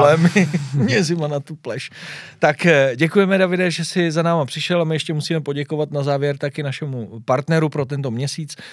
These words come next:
což je časopis Faster, který se věnuje asi těm nejzajímavějším autům na trhu, který vůbec jsou, že, Ondro?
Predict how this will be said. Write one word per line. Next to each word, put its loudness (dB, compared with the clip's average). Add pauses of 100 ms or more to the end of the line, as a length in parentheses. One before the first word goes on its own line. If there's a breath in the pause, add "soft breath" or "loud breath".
(120 loud breath)
což -8
je -4
časopis -6
Faster, 0 (360 loud breath)
který 0
se -2
věnuje 2
asi -6
těm -4
nejzajímavějším -4
autům -6
na -4
trhu, -8
který -10
vůbec -10
jsou, -14
že, -12
Ondro? -16